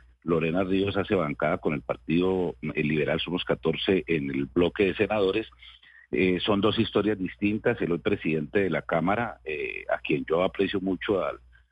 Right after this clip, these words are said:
representante Andrés Calle, él estuvo en la campaña del presidente Petro, lo acompañó en su campaña, es amigo de él, y por supuesto de-, tomó una decisión a título personal antes de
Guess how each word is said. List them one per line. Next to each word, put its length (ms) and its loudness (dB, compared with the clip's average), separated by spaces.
representante 640 0
Andrés 260 2
Calle, 380 2
él 100 0
estuvo 440 2
en 80 0
la 80 -2
campaña 500 -2
del 100 -4
presidente 520 -4
Petro, 440 -4
lo 160 4
acompañó 560 -2
en 60 -2
su 120 -2
campaña, 560 0
es 100 -2
amigo 360 0
de 300 2
él, 140 -2
y 180 2
por 220 -2
supuesto 480 0
de-, 140 0
tomó 320 0
una 160 2
decisión 640 -2
a 100 -2
título 380 -4
personal 600 0
antes 440 0
de 280 0